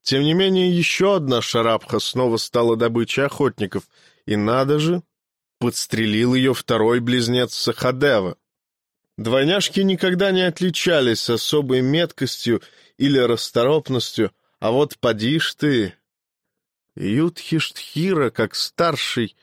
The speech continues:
воспринял везение близнецов довольно спокойно, хотя в глубине души слегка завидовал удачливости малышей. Страшному Пхиме вообще было на всё плевать. Он широко раздувал ноздри,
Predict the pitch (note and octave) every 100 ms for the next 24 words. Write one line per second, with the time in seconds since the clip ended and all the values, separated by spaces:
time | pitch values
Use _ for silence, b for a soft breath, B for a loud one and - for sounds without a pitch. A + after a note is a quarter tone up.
0 | b b b A2+ B2+ - D#3 D#3+ C#3+ C3+
1 | B2+ A#2+ C3+ B2+ A#2+ A2+ A2+ A2 A2+ -
2 | A#2 G#2+ A2 A2 A2 G#2 - - G#2 -
3 | E3 F#3+ F#3+ F3+ A2+ - D3+ D#3+ b b
4 | b - A#2+ A#2+ B2+ B2 B2+ A#2+ A2 -
5 | D#3 D#3+ B2+ A#2 - B2 A2+ A2+ A2 B2
6 | G#2+ G2 F#2+ G2 G#2+ G#2+ - G2+ F#2+ -
7 | G2 G#2 A2 A2+ - G2+ E2 _ _ _
8 | _ _ _ - A2 A#2 - A2+ A2 G2
9 | - - C3+ C3 F#2+ - _ - A2 B2
10 | A2 - B2+ C#3 C#3+ D3+ C#3+ B2+ - -
11 | B2+ - B2 B2 G#2 - _ B B B
12 | B A#2+ D3 D3+ D3 C3+ A#2+ - B2 C3
13 | C3+ - D3 C#3 B2+ B2 C3 C3 C3 B2
14 | B2 C#3 D3 B2+ A#2 C3 B2